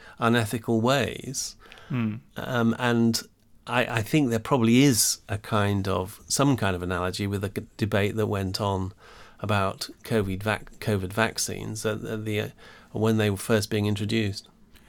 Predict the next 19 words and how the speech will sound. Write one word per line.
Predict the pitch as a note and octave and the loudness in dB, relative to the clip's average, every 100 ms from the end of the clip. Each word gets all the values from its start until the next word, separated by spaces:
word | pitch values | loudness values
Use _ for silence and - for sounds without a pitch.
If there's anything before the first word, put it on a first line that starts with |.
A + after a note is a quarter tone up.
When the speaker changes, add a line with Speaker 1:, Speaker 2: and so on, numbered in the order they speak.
| - - - | -20 -20 -6
Speaker 2:
Yes, | C#3 B2+ - | 2 2 2
that's | D3 | 0
what | C#3 B2 | 0 0
immediately | B2+ A#2 A#2 | 0 0 -2
came | B2 A2+ | -2 -2
to | A2+ | 2
my | A#2 A#2 | 4 4
mind | G#2 G#2 | 4 2
as | G#2 G#2 | 0 -2
well. | A2 A2 F#2+ F#2+ G#2 - | 2 2 2 -2 -6 -6
It | A#2 - | -6 -4
is, | A2+ A2 G2+ - - _ | -4 -4 -4 -6 -8 _
as | A#2+ A2+ | -4 -4
some | - A#2 | -4 -4
people | A2 G#2+ | -4 -2
might | G#2 G#2 - | -2 -2 -2
remember, | - G#2 G#2 G#2 G#2 - | -4 -2 -2 -2 -4 -6
that, | A2 G#2+ - - | -6 -6 -6 -10
um, | A2+ A2+ A2+ | -8 -6 -10